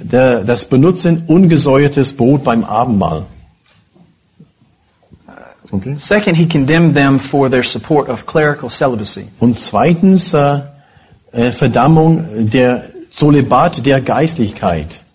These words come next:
Speaker 1: dass die enthaltsam gelebt haben.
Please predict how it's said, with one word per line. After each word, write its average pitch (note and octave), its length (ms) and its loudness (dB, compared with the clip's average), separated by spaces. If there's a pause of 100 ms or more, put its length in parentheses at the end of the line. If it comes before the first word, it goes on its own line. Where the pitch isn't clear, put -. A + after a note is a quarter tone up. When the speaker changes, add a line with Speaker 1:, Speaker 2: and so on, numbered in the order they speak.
(2250)
Speaker 1:
dass A#2 160 -4
die - 100 -10
enthaltsam A#2+ 500 -2
gelebt G2+ 320 0
haben. E2 320 -6